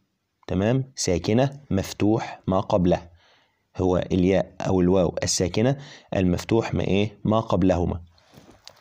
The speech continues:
بالنسبة للإيه؟ لحرفي اللين. يبقى ده عندي مد إيه؟ مد لين، ومد اللين هو شبيه المد العارض للسكون عند لما نيجي نقف عليه هيبقى عامل زي المد العارض للسكون، يبقى معايا حركتين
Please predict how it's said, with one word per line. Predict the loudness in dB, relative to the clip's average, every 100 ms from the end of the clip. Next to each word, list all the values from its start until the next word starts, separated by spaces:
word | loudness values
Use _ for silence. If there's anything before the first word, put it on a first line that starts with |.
| 0
بالنسبة | 2 2 2
للإيه؟ | 4 4 2 2
لحرفي | 0 -2 -4 0 2
اللين. | 4 4 2 -4 -14 -18 -18 -10 -2
يبقى | -2 2 2
ده | 2
عندي | 2 2 4 4
مد | 2 2 2
إيه؟ | 2 2 2 0 -4 -16 -6
مد | -2 0 2 4
لين، | 4 4 4 2 0 -6 -20 -10 -2
ومد | 0 2
اللين | 4 4 4 2 2
هو | 2 2 2 0 -4 -20 _ _ _ _
شبيه | -4 0 2 4 4 2
المد | 2 2 2 2
العارض | 2 2 2 2 2 2
للسكون | 0 0 -2 0 2 2 0 -4 -6
عند | 0 0 4 2 0 -8 -16 -6
لما | -2 2
نيجي | 2 2
نقف | 2 0 0
عليه | 0 2 2 0 -10 -20 -20 -14 -2
هيبقى | 0 2 2 2
عامل | 2 2
زي | 4 4 4
المد | 4 2 2
العارض | 2 2 2 2
للسكون، | 0 0 -2 0 0
يبقى | 0 0
معايا | 0 -2
حركتين | 0 -2 0 0